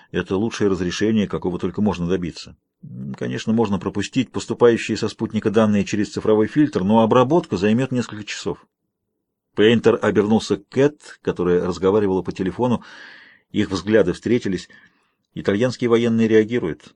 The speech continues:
доложила Кэт. «Они будут на месте через десять минут. Полиция уже оцепила весь район». Пейнтер снова уставился на экран.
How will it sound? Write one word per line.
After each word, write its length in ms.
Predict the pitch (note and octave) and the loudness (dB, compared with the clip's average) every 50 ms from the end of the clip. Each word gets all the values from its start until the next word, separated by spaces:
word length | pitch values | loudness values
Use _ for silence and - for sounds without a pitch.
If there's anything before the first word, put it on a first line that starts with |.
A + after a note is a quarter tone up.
| _ - | _ -10
доложила 400 | D#2 F2 F2+ F2 E2 F2 E2 D#2+ | -4 -2 0 0 0 -2 -4 -4
Кэт. 260 | - - D#2 D2+ - - | -4 -6 -10 -10 -8 -6
«Они 200 | F#2+ G2+ A2 A2+ | -4 -2 -2 0
будут 220 | A#2 A2 G#2 - | 0 -2 -2 -2
на 100 | - G#2+ | -2 0
месте 300 | A2 A#2 A2+ - - F2+ | 0 0 -2 -2 -6 -8
через 220 | - G#2 G2 F#2+ | -4 -4 -4 -2
десять 260 | F2 G2 G2+ F#2+ - - | -2 -4 -6 -6 -4 -4
минут. 300 | G2+ G2+ B2 C3 - _ - - - - - - _ | -2 -2 -2 -4 -6 _ -20 -20 -20 -20 -20 -12 _
Полиция 460 | - - D3+ C3 C3 - - A#2 A2 | -2 0 2 2 0 0 2 2 2
уже 180 | G2+ G2 G2+ A2 | 2 4 4 4
оцепила 360 | G#2 - A2 - A2+ G#2 G2+ | 2 2 -2 -4 -2 0 2
весь 180 | G2+ G2 - | 0 0 0
район». 360 | G2+ G#2 G#2 A2 B2 B2+ A2+ - _ _ _ _ _ _ _ _ - | 0 0 2 2 2 0 -2 -4 _ _ _ _ _ _ _ _ 2
Пейнтер 400 | A#2 B2+ C3+ C#3 - - A#2+ A2 | 4 4 4 2 0 -2 -2 -2
снова 360 | - - B2+ C#3 D3 C3+ B2+ | -2 -2 0 0 0 2 0
уставился 560 | A#2+ A2 - - B2 A#2+ A#2 G#2+ - - G#2+ | 0 -2 -2 -2 0 2 2 0 0 0 0
на 160 | G#2+ G#2+ G#2+ | 0 2 0
экран. 340 | G2+ - B2 D3 D3+ C#3+ B2 | 0 2 2 2 2 0 -2